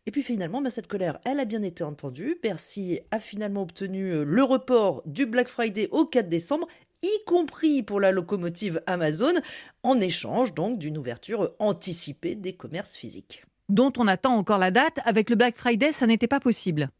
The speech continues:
Speaker 1: Ah bah, c'était beaucoup trop risqué au niveau sanitaire, vous imaginez. Premier jour de réouverture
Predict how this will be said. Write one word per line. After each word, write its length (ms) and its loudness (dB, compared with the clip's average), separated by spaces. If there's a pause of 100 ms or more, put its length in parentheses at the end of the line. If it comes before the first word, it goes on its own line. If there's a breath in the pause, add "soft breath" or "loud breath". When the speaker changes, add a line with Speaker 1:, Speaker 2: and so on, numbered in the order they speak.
(160)
Speaker 1:
Ah 60 -8
bah, 100 -8
c'était 180 -8
beaucoup 220 -10
trop 180 -4
risqué 280 -4
au 40 -2
niveau 180 -4
sanitaire, 380 -4
vous 140 -8
imaginez. 420 -2 (300 loud breath)
Premier 440 8
jour 400 6
de 120 2
réouverture 840 4